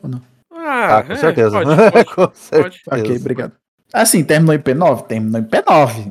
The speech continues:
Speaker 1: mas, né?
Speaker 2: Sim, mas vamos, vamos, vamos, vamos pra Fórmula dois lá que tá, tá.
Speaker 3: Vamos, vamos falar de coisa boa, vamos falar de Fórmula
Speaker 1: Pix, né?
Speaker 3: dois.
Speaker 1: Porque
Speaker 3: Aonde
Speaker 1: tá
Speaker 3: nós
Speaker 1: difícil.
Speaker 3: tivemos na sprint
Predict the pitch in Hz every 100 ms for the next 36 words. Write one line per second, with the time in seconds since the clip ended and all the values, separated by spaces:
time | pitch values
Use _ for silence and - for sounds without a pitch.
0 | - - - 110 135 - - - 135 -
1 | _ - 127 123 95 - 123 165 143 160
2 | 120 117 135 175 247 - 147 123 92 104
3 | 104 - 107 - _ 98 214 339 - 277
4 | 320 269 196 180 131 107 113 101 175 220
5 | - 143 139 - - 254 190 160 143 123
6 | 120 92 101 123 139 107 98 127 87 87
7 | 104 131 139 139 87 - - _ _ _
8 | - 135 202 214 202 190 160 175 190 127
9 | 170 247 - _ 139 165 359 -